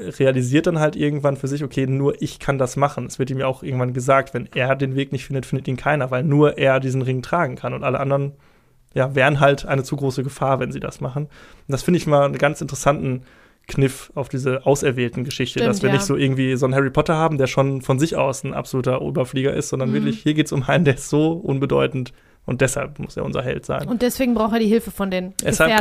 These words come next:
Speaker 1: genau,
Speaker 2: von
Speaker 1: braucht
Speaker 2: den
Speaker 1: er die
Speaker 2: Leuten
Speaker 1: Hilfe
Speaker 2: um sich
Speaker 1: von
Speaker 2: rum,
Speaker 1: den
Speaker 2: ja.
Speaker 1: Leuten um sich rum und darum, es geht ja auch viel um Freundschaft und so in dieser ganzen Geschichte. Und, ähm,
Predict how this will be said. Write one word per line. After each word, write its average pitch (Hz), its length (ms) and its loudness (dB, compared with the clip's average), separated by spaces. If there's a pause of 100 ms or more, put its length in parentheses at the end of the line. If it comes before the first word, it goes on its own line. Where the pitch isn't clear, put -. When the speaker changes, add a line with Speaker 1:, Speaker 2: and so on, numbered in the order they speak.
Speaker 1:
genau, 175 120 8
Speaker 2:
von 127 100 6
Speaker 1:
braucht - 100 4
Speaker 2:
den 147 40 6
Speaker 1:
er 139 60 6
die 135 60 6
Speaker 2:
Leuten - 140 8
Speaker 1:
Hilfe 180 160 6
Speaker 2:
um 208 60 0
sich 185 60 -2
Speaker 1:
von 143 120 4
Speaker 2:
rum, 135 200 2
Speaker 1:
den 139 80 -2
Speaker 2:
ja. 151 60 8
Speaker 1:
Leuten 175 280 0 (480)
um 147 80 0
sich - 120 -4
rum 147 100 2
und 131 100 2
darum, 123 240 2
es 135 140 -6
geht 131 140 0
ja 139 60 2
auch 127 80 -2
viel 147 160 -2
um 127 80 -2
Freundschaft 127 640 0
und 127 140 -6
so 127 180 0
in 127 80 -2
dieser 123 180 -4
ganzen 131 320 -6
Geschichte. 123 500 -2 (540)
Und, 123 320 0
ähm, 123 360 0